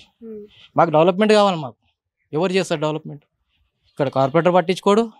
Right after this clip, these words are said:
Speaker 2: ఇక్కడ ఎమ్మెల్యే పట్టించుకోరు.
Speaker 1: Hmm.
Speaker 2: ఎవరిని అడగాలి? మీరే మీ కంటితో చూడండి. ఈ డక్కన్ ఎప్పటిది? నైన్టీన్ ఎయిటీ నైన్, నైన్టీన్ ఎయిటీ నైన్.
Speaker 1: Hmm.
Speaker 2: అప్పటి డక్కన్ ఇప్పటిదాకా మారలేదు.
Speaker 1: Hmm.
Speaker 2: ఇక్కడ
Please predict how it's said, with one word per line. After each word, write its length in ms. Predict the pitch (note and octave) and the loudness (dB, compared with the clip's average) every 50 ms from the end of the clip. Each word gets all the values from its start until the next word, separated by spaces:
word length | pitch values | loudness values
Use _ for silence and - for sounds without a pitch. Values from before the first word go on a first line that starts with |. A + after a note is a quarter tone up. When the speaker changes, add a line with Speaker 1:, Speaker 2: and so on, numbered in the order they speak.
| _ _ | _ _
Speaker 2:
ఇక్కడ 140 | - - G3 G3 F#3+ | -6 -4 -2 0 2
ఎమ్మెల్యే 240 | G3 G3+ G3 G3 E3+ | 2 4 4 4 2
పట్టించుకోరు. 420 | E3 D3+ D#3+ C3+ - - C#3+ C3 - - | 2 -2 -4 -10 -8 -10 -10 -12 -12 -16
Speaker 1:
Hmm. 140 | A#3 G#3+ G#3 G3 _ - | -20 -20 -20 -20 _ -2
Speaker 2:
ఎవరిని 220 | D3 F3 F3+ F3 F3+ | 2 2 2 4 2
అడగాలి? 280 | F3 F3 F3 E3+ E3+ E3 - _ _ _ _ _ _ _ _ _ _ _ _ _ _ _ _ _ _ _ _ _ _ _ _ _ _ _ _ _ _ _ _ _ - - - - - - - D3 | 0 0 0 -2 -4 -8 -14 _ _ _ _ _ _ _ _ _ _ _ _ _ _ _ _ _ _ _ _ _ _ _ _ _ _ _ _ _ _ _ _ _ -20 -20 -20 -20 -20 -12 -2 0
మీరే 160 | F3+ G#3 A3 G#3+ | 4 4 4 4
మీ 40 | G3+ - | 2 2
కంటితో 260 | G3+ F3+ G#3 F#3+ G#3+ G#3 G3 | 0 0 2 2 2 2 2
చూడండి. 220 | G3 F#3 E3 C3 C3+ D#3 | 2 0 0 -2 -4 -4
ఈ 40 | E3 D3 | -2 -4
డక్కన్ 240 | D3 - G3+ G3 G3 | -2 -2 0 0 0
ఎప్పటిది? 260 | F3+ - G3+ G3+ G#3+ F3+ F3 | 0 0 0 -2 0 -2 -2
నైన్టీన్ 260 | E3+ E3+ F#3 F3+ E3+ D#3+ | -2 -2 -2 -2 -2 -2
ఎయిటీ 140 | D#3 F3 E3 D3+ | -2 -4 -6 -6
నైన్, 140 | C3 A2 - _ _ _ _ _ _ _ _ _ _ _ _ _ _ _ _ - C#3+ | -8 -10 -14 _ _ _ _ _ _ _ _ _ _ _ _ _ _ _ _ -4 -2
నైన్టీన్ 280 | D3+ E3 F#3+ F#3+ F3+ F3 | 0 2 2 2 0 0
ఎయిటీ 160 | D#3+ F3 E3+ D3+ | -2 -2 -4 -4
నైన్. 120 | B2+ A#2+ A#2+ _ _ A#3+ | -6 -8 -12 _ _ -20
Speaker 1:
Hmm. 160 | A3 G#3+ G3+ _ _ _ _ _ _ _ _ - | -20 -20 -20 _ _ _ _ _ _ _ _ -10
Speaker 2:
అప్పటి 220 | D3 - - D#3+ C#3+ | -8 -4 -2 -2 -2
డక్కన్ 240 | C#3+ C#3 - A2+ - - | -4 -6 -6 -8 -8 -8
ఇప్పటిదాకా 300 | - D#3 D3+ D#3+ E3+ F3+ E3+ | -4 0 0 2 2 2 0
మారలేదు. 360 | D3+ B2+ A#2+ A#2 A2 A2 G#2 - _ _ _ A#3 | -2 -2 -4 -6 -10 -10 -12 -16 _ _ _ -20
Speaker 1:
Hmm. 160 | A3 A3 G3+ G3 - _ _ _ _ _ _ | -18 -18 -18 -20 -20 _ _ _ _ _ _
Speaker 2:
ఇక్కడ 160 | - D#3 D3 | -4 -2 0